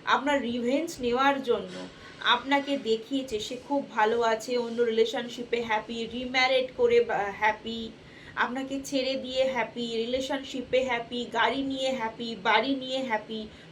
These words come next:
সবেতেই স-, হ্যাপি। কিন্তু এই যে প্ল্যানিংটা, এই প্ল্যানিংটা তার মাস্টার প্ল্যান, ওকে? কারণ সে থান্ডারবোল্ট হয়ে যাচ্ছে।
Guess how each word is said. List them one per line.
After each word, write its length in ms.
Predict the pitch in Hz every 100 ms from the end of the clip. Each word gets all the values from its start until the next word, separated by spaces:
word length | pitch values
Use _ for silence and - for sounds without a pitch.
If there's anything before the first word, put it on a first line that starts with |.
| -
সবেতেই 540 | - 302 320 349 349 349 -
স-, 100 | - - - - - -
হ্যাপি। 300 | 208 - 175 165 - - - - -
কিন্তু 240 | 247 - 285 - 214
এই 100 | 277 277
যে 100 | 269 - - - -
প্ল্যানিংটা, 800 | 247 233 247 285 320 285 269 - - - - - 214
এই 80 | 269 269
প্ল্যানিংটা 600 | 254 214 214 262 277 277 269
তার 160 | 214 190 - - - 214 226
মাস্টার 360 | 240 - 269 240 -
প্ল্যান, 340 | 202 196 170 - - - - - - - - - - - - - - - - - - -
ওকে? 200 | 202 339 294 - - - - -
কারণ 320 | 214 254 208 - - - - -
সে 120 | - 247 - -
থান্ডারবোল্ট 1000 | 262 233 233 240 254 240 170 220 269 240
হয়ে 160 | 196 180 170
যাচ্ছে। 320 | - - -